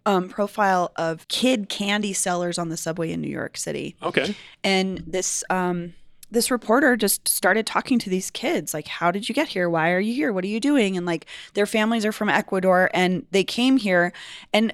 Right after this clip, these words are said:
Speaker 1: a lot of them is, like, they need money. The families need money. Kids sell more candy than adults,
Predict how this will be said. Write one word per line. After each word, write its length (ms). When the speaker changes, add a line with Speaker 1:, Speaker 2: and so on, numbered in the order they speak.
Speaker 1:
a 80
lot 240
of 120
them 180
is, 180
like, 280
they 220
need 180
money. 500
The 80
families 440
need 140
money. 420
Kids 340
sell 240
more 180
candy 380
than 160
adults, 580